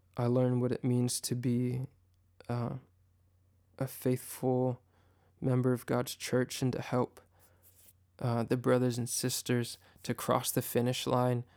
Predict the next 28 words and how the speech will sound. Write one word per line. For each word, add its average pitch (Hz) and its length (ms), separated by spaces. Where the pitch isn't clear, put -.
together. 123 580
Um, 117 520
as 127 220
I 123 300
do 131 180
music, 139 520
which 127 220
is, 123 320
uh, 113 360
another 143 320
thing 123 460
that 120 280
happened 127 500
soon 131 260
after 123 220
becoming 120 420
a 110 60
Christian, 117 560
is 123 320
I 120 80
got 123 220
into 123 220
doing 123 320
music 131 480
and, 120 580
uh, 113 300
saw - 300
that 120 260